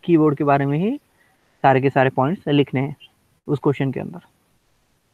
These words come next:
Okay, clear all of you? <clears throat> So let us one by one, अभी हम एक एक type को in detail, अ, देख लेंगे यहाँ पे। So write down the first one, write down the heading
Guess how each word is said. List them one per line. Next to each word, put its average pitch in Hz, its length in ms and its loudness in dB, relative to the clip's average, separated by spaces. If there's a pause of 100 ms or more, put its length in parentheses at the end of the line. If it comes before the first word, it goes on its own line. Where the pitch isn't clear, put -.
(1300)
Okay, 220 320 2
clear 233 240 8 (140)
all 165 160 4
of 269 120 -4
you? - 320 -12
<clears throat> 165 160 -10 (3250)
So - 60 -6
let 180 220 6
us 170 80 4
one 165 200 4
by 143 180 4
one, 156 180 -4
अभी 147 160 -2
हम 147 280 -4 (100)
एक 156 260 -6
एक 147 140 -6
type 135 240 -4
को 180 280 -6
in 151 80 0
detail, 147 320 -4 (240)
अ, 135 180 -2
देख 131 240 0
लेंगे 120 180 -8
यहाँ - 120 -14
पे। - 120 -16
So - 180 -10
write 156 180 4
down 175 160 2
the 170 180 0
first 196 240 2
one, 120 180 -6 (680)
write 147 140 4
down 185 140 2
the 175 100 4
heading 208 180 -2